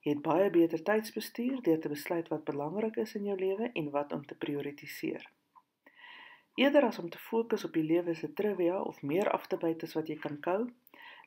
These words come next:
lees aan vir 'n paar wenke oor die opstel van grense wat vir jou werk. Ondersoek jou roetine.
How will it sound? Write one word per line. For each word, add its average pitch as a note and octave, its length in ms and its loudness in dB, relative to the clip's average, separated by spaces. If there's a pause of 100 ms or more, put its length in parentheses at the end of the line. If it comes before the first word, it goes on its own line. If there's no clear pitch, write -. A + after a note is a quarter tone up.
lees F3 340 4
aan A3 340 4
vir D#3+ 120 0
'n D3 100 -6
paar G3 340 6
wenke D#3+ 360 0
oor D3+ 160 -2
die - 140 -2
opstel D#3 300 -4
van D#3 160 -2
grense C#3+ 420 -4
wat C#3 200 -6
vir D3 140 -6
jou C#3+ 120 -6
werk. - 480 -12 (1000)
Ondersoek G#3 500 2
jou G3+ 180 2
roetine. E3+ 480 -2